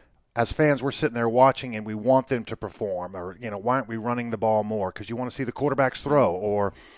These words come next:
"Why is the defense so vanilla right now? We should be blitzing them." But you're not really gonna get the work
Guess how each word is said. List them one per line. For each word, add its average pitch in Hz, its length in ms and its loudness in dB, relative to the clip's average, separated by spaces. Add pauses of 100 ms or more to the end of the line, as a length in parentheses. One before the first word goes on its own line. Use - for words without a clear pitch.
(240)
"Why 113 180 2
is 127 80 0
the 123 60 -6
defense 127 360 -4
so 131 200 -2
vanilla 110 440 0
right 92 240 0
now? 92 140 -6
We 98 80 -8
should 120 160 -4
be 117 80 0
blitzing 131 460 2
them." 98 180 -4
But 107 180 -2 (580)
you're 135 120 0
not 139 120 4
really 143 160 2
gonna 127 160 0
get 135 180 -2
the 113 80 -4
work 127 520 0